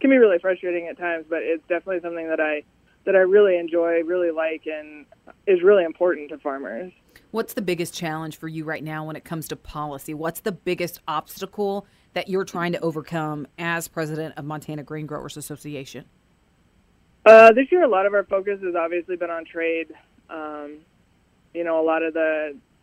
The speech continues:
Speaker 1: rhetoric around the trade war and tariffs and the impacts of that and the impacts of our trade policy, uh, renegotiating nafta, withdrawing from the T V P, you know, those are, those are big issues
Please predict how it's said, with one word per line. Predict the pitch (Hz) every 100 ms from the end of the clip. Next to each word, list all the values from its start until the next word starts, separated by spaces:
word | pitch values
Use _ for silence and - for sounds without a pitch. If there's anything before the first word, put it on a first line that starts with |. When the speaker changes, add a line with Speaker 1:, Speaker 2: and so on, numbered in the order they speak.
| _
Speaker 1:
rhetoric | 170 175 170 165 160
around | 165 160 156
the | 151
trade | - 175 165
war | 165 160 151
and | 151
tariffs | - 180 180 165 151 -
and | 160 151 151 151
the | -
impacts | 185 185 170 160 -
of | 160
that | 156 156 151
and | 143
the | 156 170
impacts | 170 165 160 156
of | 160
our | 156
trade | 147 165 160
policy, | 160 160 160 156 170 160 156 - _ _ _ -
uh, | 151 151 151
renegotiating | 185 185 175 180 175 180 170 165
nafta, | 165 160 156 165 156 151 151
withdrawing | 156 175 175 170
from | 165 170
the | 165
T | 170
V | 160 160
P, | 160 160 156 156 143 -
you | 175
know, | 165
those | 170 185
are, | 202 175 160
those | 175
are | 185
big | 175 170
issues | 170 165 170